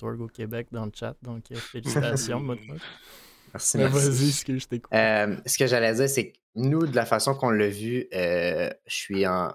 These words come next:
Speaker 2: je vais pas trop parler parce qu'on a des projets, je veux pas, mais que ça soit avec, euh, Gourou, nous,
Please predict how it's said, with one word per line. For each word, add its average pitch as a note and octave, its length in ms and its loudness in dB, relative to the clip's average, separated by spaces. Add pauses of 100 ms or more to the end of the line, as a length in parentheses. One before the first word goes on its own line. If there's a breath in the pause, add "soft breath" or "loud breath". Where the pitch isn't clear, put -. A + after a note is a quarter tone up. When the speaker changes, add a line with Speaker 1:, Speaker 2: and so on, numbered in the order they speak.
Speaker 2:
je G#2+ 200 -4
vais F#2 80 2
pas A#2 120 2
trop - 280 -2
parler A2 380 2
parce G2 140 -4
qu'on F#2+ 160 -4
a G2 40 -4
des G2 120 -4
projets, G2+ 420 -4
je G2+ 140 -6
veux F#2 180 -6
pas, C#3 180 2
mais G2+ 220 2
que G#2 120 2
ça G#2 160 0
soit B2+ 200 2
avec, G#2 420 0
euh, F#2 260 2 (160)
Gourou, A#2 400 2
nous, D3 280 2